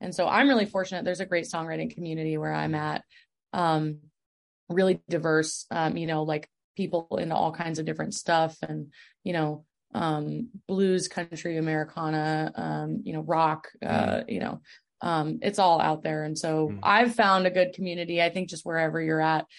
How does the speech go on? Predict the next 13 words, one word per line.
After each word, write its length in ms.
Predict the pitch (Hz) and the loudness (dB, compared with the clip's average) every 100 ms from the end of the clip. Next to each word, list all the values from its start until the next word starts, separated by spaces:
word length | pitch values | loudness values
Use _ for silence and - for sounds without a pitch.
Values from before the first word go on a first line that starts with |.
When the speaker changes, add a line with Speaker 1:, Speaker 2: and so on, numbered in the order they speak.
| - - | -8 -2
Speaker 1:
Obviously, 400 | 185 175 180 165 | 0 0 -2 -4
it 100 | - | -4
depends 340 | - 170 160 | -4 -4 -2
on 140 | 160 | -2
where 140 | 156 156 | 0 0
you're 140 | 151 | 0
at 120 | 151 | -2
in 60 | 220 | -4
the 80 | 160 | -6
Pacific 380 | 147 160 160 160 | -8 -8 -8 -6
Northwest, 680 | 156 156 160 160 156 - - - | -8 -4 -2 -2 -4 -16 -14 -8
Speaker 2:
Yeah. 140 | 202 | 0
Speaker 1:
but 280 | 180 170 | 4 4